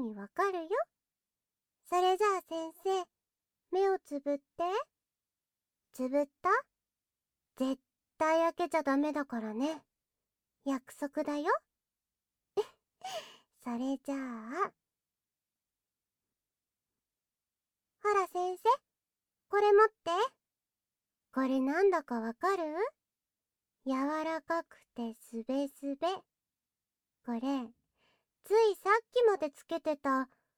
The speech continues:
アリサのブラとパンツだよ。<laughs> 先生問題だよ。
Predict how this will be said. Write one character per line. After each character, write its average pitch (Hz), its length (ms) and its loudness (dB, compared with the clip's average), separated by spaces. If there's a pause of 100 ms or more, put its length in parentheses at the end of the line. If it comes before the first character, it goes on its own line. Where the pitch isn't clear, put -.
(300)
ア 359 160 4
リ 349 140 -4
サ 277 180 -8
の 226 160 -8
ブ 359 180 0
ラ 349 160 0
と 277 140 -6
パ 427 220 4
ン 453 160 4
ツ 285 100 -16
だ 240 100 -10
よ。 226 80 -10 (1000)
<laughs> 659 560 -4 (1500)
先 370 260 2
生 370 260 2
問 302 280 2
題 370 220 4
だ 370 140 2
よ。 370 160 2